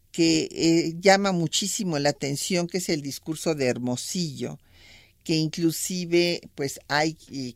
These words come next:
quienes no quieren a Carranza, que dicen que realmente ese discurso es apócrifo,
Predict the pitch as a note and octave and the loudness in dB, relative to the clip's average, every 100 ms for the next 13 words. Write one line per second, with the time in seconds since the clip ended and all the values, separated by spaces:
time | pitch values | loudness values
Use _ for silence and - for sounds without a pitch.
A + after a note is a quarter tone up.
0 | - - C3+ C3 B2+ - - D#3 D3+ - | -12 -6 -4 -4 -6 -8 -8 -6 -4 0
1 | D#3+ D3+ C3+ - B2+ B2+ C3+ C#3+ F3 - | 0 0 -4 0 2 4 2 0 -4 -2
2 | C3 B2+ C3+ D3+ D3 - B2+ A2 G2 G#1 | -4 -4 -8 -6 -6 -8 -6 -4 -4 -6
3 | A#2+ C#3 C#3 C#3 C3+ C3+ - C#3 - C3+ | 0 2 2 -2 -6 -8 -8 -6 -6 -6
4 | B2 - - D3 D3 - C#3 B2+ - - | -8 -12 -10 -8 -8 -6 -6 -6 -12 -20
5 | _ - D3 D3 C#3+ C3 - D#3 D#3+ - | _ -6 -2 2 4 4 4 4 4 -2
6 | D3+ C#3 - C#3+ D#3 | -4 -6 -6 -6 -6